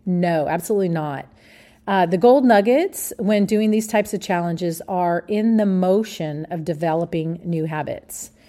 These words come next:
And my two words for this year are congruency and alignment.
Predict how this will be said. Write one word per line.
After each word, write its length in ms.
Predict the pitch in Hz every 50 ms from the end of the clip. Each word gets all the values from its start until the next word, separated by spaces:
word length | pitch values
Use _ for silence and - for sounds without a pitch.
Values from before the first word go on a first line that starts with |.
| - - _ _ _ _ _ -
And 180 | 190 196 196
my 160 | 202 202 202
two 320 | 214 214 - 285 285 294 262
words 480 | 214 220 220 226 233 247 269 262 -
for 200 | - - 208 185
this 380 | 165 156 185 208 233 - - -
year 320 | 220 214 220 254 302 339 -
are 180 | 175 175 170 165
congruency 1080 | - - 185 170 165 160 160 165 180 202 233 269 269 - - 285 269 269 277 269 - -
and 380 | 185 180 175 180 180 175 180 185 -
alignment. 760 | - 175 170 170 170 165 170 175 180 175 170 - - - -